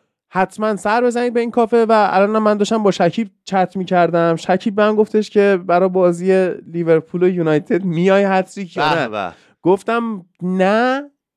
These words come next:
Speaker 1: ولی یه جوری گفت بیا که شاید برم، یعنی ممکنه بیاد اونجا دور هم باشیم بازی رو ببینیم. و به هر حال اینجوری که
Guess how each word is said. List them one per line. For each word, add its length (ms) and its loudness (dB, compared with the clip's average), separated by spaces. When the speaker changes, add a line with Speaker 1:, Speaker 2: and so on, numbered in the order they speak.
Speaker 1:
ولی 680 -2
یه 160 2
جوری 320 -2
گفت 320 2
بیا 380 0
که 360 -2
شاید 260 -4
برم، 540 0
یعنی 140 0
ممکنه 480 2
بیاد 280 0
اونجا 400 -2
دور 180 4
هم 240 -2
باشیم 300 -4
بازی 260 2
رو 60 -2
ببینیم. 340 2
و 200 2
به 80 -2
هر 100 4
حال 200 0
اینجوری 420 -8
که 340 2